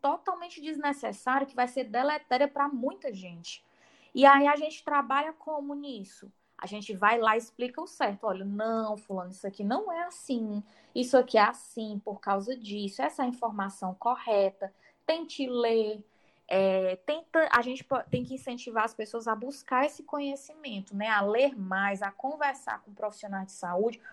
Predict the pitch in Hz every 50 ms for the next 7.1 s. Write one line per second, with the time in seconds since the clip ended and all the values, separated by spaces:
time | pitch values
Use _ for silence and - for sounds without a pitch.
0 | - - - 240 247 247 269 269 269 - 269 269 269 269 - 285 302 - - 320
1 | 320 - 285 277 277 - - _ - 277 285 - - - 311 269 277 269 277 277
2 | - 262 247 240 240 233 - - 233 226 226 - 233 - - 202 190 185 190 -
3 | - _ _ _ _ _ - - 208 196 226 240 - - - 254 247 247 240 220
4 | 208 208 214 220 240 247 262 269 294 311 - - - _ _ _ _ - - 202
5 | 226 226 240 277 294 330 320 - - - 262 277 277 277 - 277 262 254 254 -
6 | - 233 220 226 226 226 - - 247 233 233 254 262 294 - - - 214 185 180
7 | 180